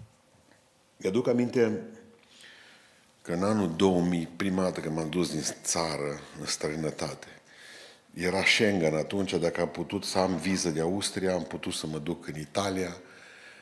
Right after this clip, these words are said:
M-am dus, deci, anul două mii, țineți minte, la zece ani după Revoluție. Deci era plin de români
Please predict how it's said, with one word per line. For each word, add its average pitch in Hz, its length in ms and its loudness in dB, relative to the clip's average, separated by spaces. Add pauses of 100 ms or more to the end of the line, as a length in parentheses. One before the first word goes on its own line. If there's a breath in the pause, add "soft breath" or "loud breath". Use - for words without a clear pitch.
M-am 85 260 -2
dus, 92 300 -2
deci, 76 240 -6
anul 85 360 -2
două 82 220 0
mii, 82 220 0
țineți 78 440 -6
minte, 78 260 -4
la 76 100 -6
zece 85 360 -2
ani 82 160 -2
după 76 200 -6
Revoluție. 73 720 -8 (400 loud breath)
Deci 80 220 -2
era 85 280 2
plin 90 320 -2
de 82 100 -2
români 80 600 -2